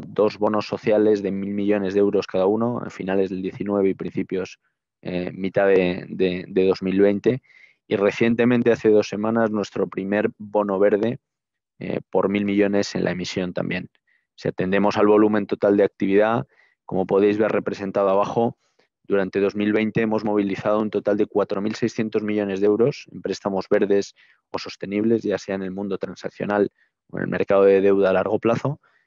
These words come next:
con un total de cuarenta y un deals o operaciones cerradas. Y si vamos o nos fijamos en el mundo de las emisiones de bonos,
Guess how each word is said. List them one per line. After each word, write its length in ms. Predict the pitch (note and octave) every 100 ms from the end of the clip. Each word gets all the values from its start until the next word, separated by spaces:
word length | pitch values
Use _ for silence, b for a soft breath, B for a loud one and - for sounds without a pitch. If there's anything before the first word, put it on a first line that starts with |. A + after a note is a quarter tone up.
| _
con 160 | - F#2+
un 80 | G2
total 260 | G2+ G#2
de 100 | G#2
cuarenta 520 | G2+ G#2 F#2+ F#2 F#2 F#2
y 80 |
un 140 | A2 G#2+
deals 400 | A2 G#2+ G#2+ -
o 60 |
operaciones 640 | F#2+ - F#2+ - G2+ F#2+ -
cerradas. 520 | F#2 G2+ G#2 E3 - _ _ _ _ _ _ _
Y 320 | - G#2 A2 -
si 300 | - G2+ G2
vamos 480 | G2+ G#2+ A#2 B2 B2
o 60 |
nos 160 | A#2 A2
fijamos 420 | A2 A2+ A2+ A2+
en 80 | G#2+
el 60 |
mundo 300 | G#2+ G#2+ G#2+
de 80 | G#2
las 180 | G2+ -
emisiones 400 | G2 F#2+ G#2+ G#2
de 60 | G2+
bonos, 400 | G#2+ A2 A#2